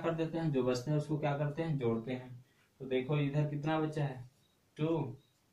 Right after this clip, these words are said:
एच एन ओ थ्री प्लस ये बचा है थ्री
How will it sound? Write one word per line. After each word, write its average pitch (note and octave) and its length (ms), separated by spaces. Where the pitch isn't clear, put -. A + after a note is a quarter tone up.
एच C3+ 260
एन C#3+ 180
ओ D3 160
थ्री E3+ 400
प्लस D3+ 500
ये C#3 140
बचा C#3+ 300
है D#3 140
थ्री D3+ 160